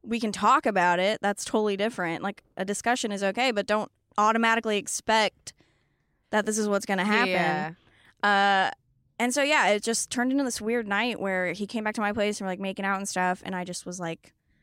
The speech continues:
Speaker 1: "Just so you know, like, I don't wanna have sex tonight."
Speaker 2: Mm-hmm.
Speaker 1: And
Speaker 2: Which is completely fair. I've done that before.
Speaker 1: Yeah.
Speaker 2: Yeah, you're just like, "Okay."
Speaker 1: And that is fair. And I think, I think the short, a lot of men reacted to it very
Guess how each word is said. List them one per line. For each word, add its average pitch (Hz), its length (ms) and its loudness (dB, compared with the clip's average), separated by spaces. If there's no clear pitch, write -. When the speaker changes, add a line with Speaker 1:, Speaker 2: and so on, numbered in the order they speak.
Speaker 1:
"Just - 200 -10
so - 60 -8
you 202 100 -4
know, 285 440 2
like, - 500 -4
I 180 80 -8
don't 180 120 -6
wanna 190 100 -6
have 185 120 -6
sex 202 260 -8
tonight." 190 420 -6
Speaker 2:
Mm-hmm. 165 300 -10
Speaker 1:
And 175 460 -4
Speaker 2:
Which 302 120 -2
is 381 120 -2
completely 330 400 -4
fair. 160 320 -2
I've 214 160 -2
done 196 140 -2
that 156 140 -4
before. 156 480 -10
Speaker 1:
Yeah. 254 380 2
Speaker 2:
Yeah, 202 140 0
you're 156 140 -2
just 160 120 -12
like, 160 260 -12
"Okay." 190 440 -6
Speaker 1:
And 277 120 0
that 320 80 2
is 381 120 -2
fair. 190 280 2
And 208 60 2
I 233 80 0
think, 285 300 -2
I 247 140 2
think 262 280 -4
the 226 100 0
short, 233 500 2
a 220 80 2
lot 220 200 4
of 226 80 2
men 214 280 0
reacted 208 440 -2
to 214 140 -4
it 196 160 -2
very 196 560 -2